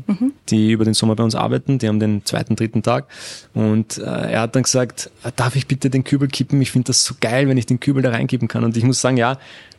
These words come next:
Speaker 2: das, das Kübel wegkippen und den Mist ins Auto kippen, das ist wirklich, äh, einfach eine geile Sache. Ähm, ansonsten, das an der, äh, auf der Straße arbeiten, draußen sein,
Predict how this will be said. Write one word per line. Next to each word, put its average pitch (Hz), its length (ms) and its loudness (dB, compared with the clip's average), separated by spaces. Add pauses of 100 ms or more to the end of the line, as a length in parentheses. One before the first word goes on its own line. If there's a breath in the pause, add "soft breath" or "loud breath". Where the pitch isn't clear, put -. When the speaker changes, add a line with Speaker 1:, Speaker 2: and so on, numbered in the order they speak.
(200)
Speaker 2:
das, - 320 -2
das - 160 -2
Kübel 156 320 2
wegkippen 139 540 0
und 135 120 0
den 123 100 4
Mist 143 180 2
ins 135 120 0
Auto 131 260 0
kippen, 131 300 0
das 120 100 0
ist 120 80 0
wirklich, 127 360 0
äh, 127 400 0 (360)
einfach 120 420 -2
eine 117 160 2
geile 113 220 0
Sache. 135 380 -2 (640 loud breath)
Ähm, 117 360 0 (120)
ansonsten, 151 680 4 (840)
das 120 160 4
an 120 100 4
der, 117 140 4
äh, 131 520 -2
auf 123 80 -2
der - 80 0
Straße 131 380 2
arbeiten, 113 420 0
draußen 120 320 0
sein, 120 440 -2